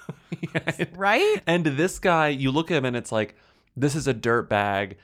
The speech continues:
Speaker 1: but it's also like he's sort of playing with your expectations because he doesn't look like a guy who would have been in a Witch House band, you know? Like, he looks like a guy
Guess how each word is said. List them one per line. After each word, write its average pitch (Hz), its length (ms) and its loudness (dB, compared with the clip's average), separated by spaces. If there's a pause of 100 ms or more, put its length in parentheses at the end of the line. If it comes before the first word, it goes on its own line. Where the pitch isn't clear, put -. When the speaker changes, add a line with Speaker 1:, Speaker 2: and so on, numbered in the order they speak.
(160)
Speaker 1:
but 175 120 2
it's 185 100 -2
also 175 320 0
like 165 220 0
he's 170 400 -6
sort 143 240 0
of 120 200 -6
playing 123 340 0
with 120 140 -4
your 113 120 -4
expectations 110 680 -4
because 123 400 -4
he 165 160 -4
doesn't 175 280 2
look 123 340 -2
like 123 200 0
a 120 60 -6
guy 104 280 2
who 117 120 -8
would 110 120 0
have 98 80 -8
been 104 120 -4
in 98 100 -6
a 92 40 -2
Witch 110 260 -2
House - 240 -4
band, 98 400 -8
you 104 120 -10
know? 101 180 -2
Like, 110 220 0
he 123 140 -4
looks 127 320 -4
like 151 140 -6
a 131 40 -10
guy 107 440 2